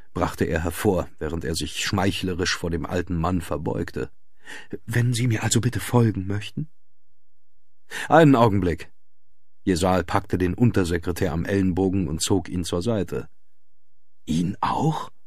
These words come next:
fragte er ungläubig und deutete mit dem Kinn auf den Wilden in dem Fellmantel. »Wir sind im Krieg, wie Sie wissen.«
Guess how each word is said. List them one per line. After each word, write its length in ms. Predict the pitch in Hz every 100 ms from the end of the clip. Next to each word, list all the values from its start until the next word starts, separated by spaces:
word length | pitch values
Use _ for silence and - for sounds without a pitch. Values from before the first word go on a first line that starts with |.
| - - -
fragte 360 | - 85 -
er 200 | - 87
ungläubig 680 | 98 90 80 64 82 78 -
und 180 | 95 85
deutete 340 | 107 104 95
mit 180 | 92 87
dem 160 | 85 80
Kinn 280 | - 98
auf 140 | 76 78
den 240 | 87 85
Wilden 380 | 98 101 82 82
in 100 | 76
dem 160 | 82 82
Fellmantel. 720 | 123 113 76 - 76 69 - - - - - -
»Wir 180 | - 90
sind 220 | 90 131
im 180 | - 90
Krieg, 400 | - 151 147 -
wie 80 | 92
Sie 160 | 80 76
wissen.« 320 | - -